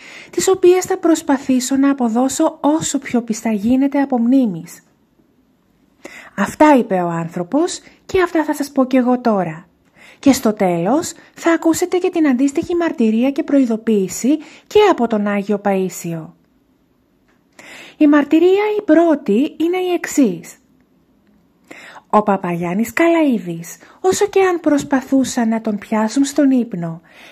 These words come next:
δεν έλεγε ποτέ σε κανέναν τίποτα σχετικό με την ημερομηνία παράδοσης της πόλης. Επέμεναν διαρκώς και προσπαθούσαν να τον πετύχουν χαλαρό, σε ανύποπτες στιγμές.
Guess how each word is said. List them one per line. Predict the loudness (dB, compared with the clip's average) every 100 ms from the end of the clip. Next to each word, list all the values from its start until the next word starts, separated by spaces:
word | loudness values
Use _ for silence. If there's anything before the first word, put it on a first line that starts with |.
| -16
δεν | -4 -2 2
έλεγε | 2 4 2
ποτέ | 0 0 0 2 2 2
σε | -2
κανέναν | -2 0 0 0 0 0 -2
τίποτα | -2 -2 -2 -2 -2
σχετικό | -2 -4 -2 0 2
με | 2
την | 0
ημερομηνία | 0 0 0 -2 -2 0 -2
παράδοσης | -2 -2 0 -2 -4 -6 -8
της | -10 -6
πόλης. | -2 0 0 -6 -10 -18 _ _ _ _ _ _ _ -20 -20 -14 -2
Επέμεναν | 2 4 2 0 -4 -2
διαρκώς | 2 2 0 2 2 4 0 -8 -14 -16 -16 -2
και | 0
προσπαθούσαν | 2 0 0 0 0 -2 -2
να | -6
τον | -4 0
πετύχουν | 0 2 0 2 -2
χαλαρό, | 2 0 2 0 0 0 -4 -14 -20 -10
σε | 0 2
ανύποπτες | 2 2 0 0 0 -2 -6
στιγμές. | -4 -4 -2 -4 -6 -12